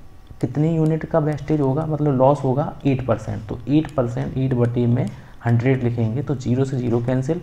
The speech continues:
और आठ दूनी सोलह, मतलब दो हज़ार यूनिट हम लोगों ने ली हैं और उसमें से हम लोगों की loss कितनी हो गई हैं, एक सौ साठ यूनिट हम लोगों की loss हो गई हैं। तो loss हम लोग लिखेंगे, मैंने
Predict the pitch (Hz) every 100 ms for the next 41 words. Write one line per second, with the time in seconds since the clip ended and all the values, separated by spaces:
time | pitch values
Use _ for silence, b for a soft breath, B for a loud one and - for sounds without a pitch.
0 | B B - 123 123 131 120 117 120 185
1 | B B - - 110 104 101 104 127 147
2 | 156 190 B B B B - 135 143 135
3 | 131 139 135 139 135 123 120 127 127 113
4 | 107 113 120 147 185 B B 120 - -
5 | 135 147 143 156 127 123 123 131 131 143
6 | 117 120 131 131 123 135 120 113 117 117
7 | 131 185 B B - 127 123 - 151 160
8 | - 120 113 120 127 123 120 123 123 113
9 | 113 113 117 151 220 B B - 117 120
10 | 117 120 104 107 104 101 101 B B -
11 | 156 127 131 160 - 131 131 135 123 120
12 | 139 127 117 - 127 123